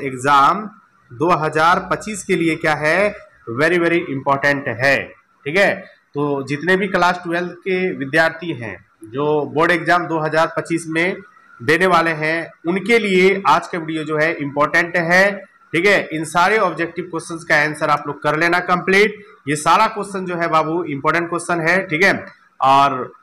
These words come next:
वही question आप लोग को बतला रहे हैं जो आपके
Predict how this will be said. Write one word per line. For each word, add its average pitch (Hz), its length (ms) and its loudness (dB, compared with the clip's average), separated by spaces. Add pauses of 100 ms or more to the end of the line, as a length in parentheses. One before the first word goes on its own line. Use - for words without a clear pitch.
(120)
वही 170 300 0
question 196 320 -2
आप 165 200 2
लोग 180 120 -4
को 170 80 -6
बतला 156 340 2
रहे 156 320 -2
हैं 151 380 -4
जो 135 120 -2
आपके 160 460 0